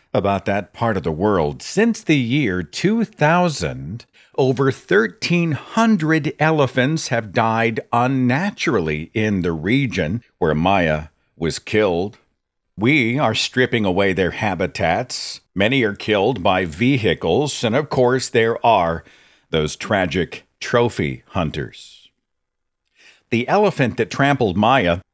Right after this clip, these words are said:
had apparently crossed paths with her after wandering out of the Dalma Wildlife Sanctuary. Now, we don't know why the animal left the sanctuary or why it charged and killed her. But it is a remarkable story for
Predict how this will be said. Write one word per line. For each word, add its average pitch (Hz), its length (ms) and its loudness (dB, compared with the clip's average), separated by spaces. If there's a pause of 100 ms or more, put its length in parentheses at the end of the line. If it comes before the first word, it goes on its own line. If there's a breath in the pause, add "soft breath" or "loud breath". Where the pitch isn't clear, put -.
had 113 120 0
apparently 151 520 0
crossed 104 540 -4
paths 175 440 -6
with 78 200 -8
her 95 180 -4 (460 loud breath)
after 90 320 0
wandering 98 560 2
out 107 280 0
of 78 120 -2
the 82 100 0
Dalma 82 580 0
Wildlife 95 680 0
Sanctuary. 87 840 -4
Now, 78 120 -8
we 87 160 -4
don't 107 260 -2
know 98 140 -2
why 92 580 0 (380 loud breath)
the 87 120 0
animal 85 380 2
left 104 320 -2
the 98 100 -2
sanctuary 95 1000 -2
or 107 240 2
why 95 640 2 (280 soft breath)
it 101 320 -2
charged 90 640 -2
and 95 180 -4
killed 131 320 -2
her. 62 220 -6 (880)
But 98 160 2
it 107 140 4
is 123 260 2
a 110 60 2
remarkable 101 760 2
story 127 800 0
for 85 440 -2